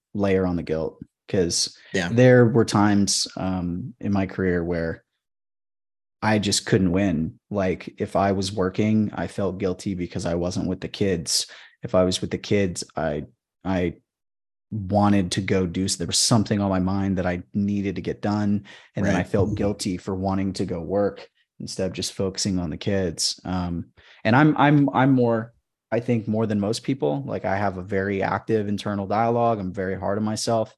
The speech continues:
Speaker 2: Mm-hmm.
Speaker 1: So, um, you know, I, I know I'm, like, kind of prepping and bracing myself for summer because I know I did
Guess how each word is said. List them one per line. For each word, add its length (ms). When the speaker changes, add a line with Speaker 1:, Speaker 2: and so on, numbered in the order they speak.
Speaker 2:
Mm-hmm. 140
Speaker 1:
So, 560
um, 500
you 220
know, 260
I, 340
I 20
know 260
I'm, 140
like, 240
kind 160
of 160
prepping 480
and 100
bracing 400
myself 440
for 80
summer 340
because 280
I 120
know 180
I 60
did 320